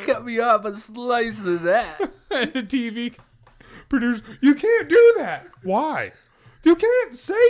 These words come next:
Speaker 2: that." <laughs>
Speaker 1: Apparently they were trying to shoot i-, in, like, a third world country or something. And, uh, they go, "Th-, those girls, those girls aren't from that third world country."
Speaker 2: Mm-hmm.
Speaker 1: And he goes, "I'm,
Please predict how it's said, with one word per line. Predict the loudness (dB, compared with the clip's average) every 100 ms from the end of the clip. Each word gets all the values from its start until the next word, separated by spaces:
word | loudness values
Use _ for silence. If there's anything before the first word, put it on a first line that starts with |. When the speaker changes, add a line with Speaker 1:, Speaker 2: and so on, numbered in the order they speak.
| 2
Speaker 2:
that." | -4 -4 -6 -12 -18 _ -18 -16 -14
<laughs> | -10 -12 -10 -10 -10 -16 _ _ _ _ -16 -16 _ _ -20 _
Speaker 1:
Apparently | -6 -6 -4 -6 -6 -10
they | -10
were | -10 -10
trying | -6 -6 -6
to | -12
shoot | -8 -4 -4 -6 _ -20 _ _
i-, | -20 -20 -12
in, | -10 -8 -10
like, | -12
a | -12
third | -12 -10 -10
world | -10 -10 -12
country | -16 -14 -12 -12
or | -12
something. | -12 -12 -14 -16 _ _ _ _ -12
And, | -8 -6 -6
uh, | -4 -4 -6 -10 _ _ _ _ _ _ -10
they | -6
go, | -4 -6 -8
"Th-, | -18 -18 -14
those | -12 -10
girls, | -8 -8 -8 -12 -18 _ _ -20
those | -16
girls | -10 -8 -8
aren't | -10 -12
from | -12 -10
that | -10 -12 _ -10
third | -6 -6
world | -6 -8 -8
country." | -10 -10 -10 -10 -10 -16
Speaker 2:
Mm-hmm. | -16 -16 -18 _ _ _ _ -8 -4
Speaker 1:
And | -4
he | -6
goes, | -8 -10 -18 _ _ -20 -20 -20 _ -16
"I'm, | -16